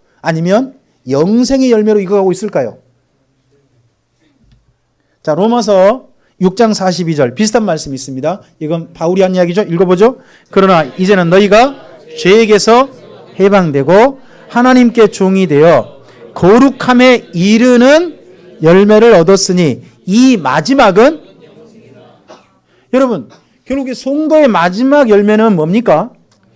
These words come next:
영생입니다. 근데 영생을 위해서 먼저는 우리에게 죄에서부터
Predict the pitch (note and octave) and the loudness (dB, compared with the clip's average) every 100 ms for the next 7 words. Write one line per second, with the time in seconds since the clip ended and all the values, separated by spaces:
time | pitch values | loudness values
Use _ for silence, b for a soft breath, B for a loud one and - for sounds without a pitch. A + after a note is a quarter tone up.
0 | _ C#3 D3 G#3 A3 D#4 D4 F3 D3+ B2 | _ -4 -2 0 0 0 0 0 -2 -2
1 | A2 _ b b - C4 C#4 A#3+ A#3 C#4 | -6 _ b b -4 0 2 4 4 4
2 | D4+ D4 D#4 C#4+ C#4 B3+ F#3 A#3 C4 G3+ | 2 2 2 2 2 2 0 0 2 2
3 | G#3 D#3+ - b b b - G#3+ C4+ D4 | 4 2 -2 b b b -2 2 4 2
4 | C#4+ A3+ A3+ G3+ - - C#4+ D#4+ C4 G#3+ | 2 2 0 -2 -2 -2 0 2 0 -2
5 | F#3+ A3 C4+ C#4+ | -2 0 0 0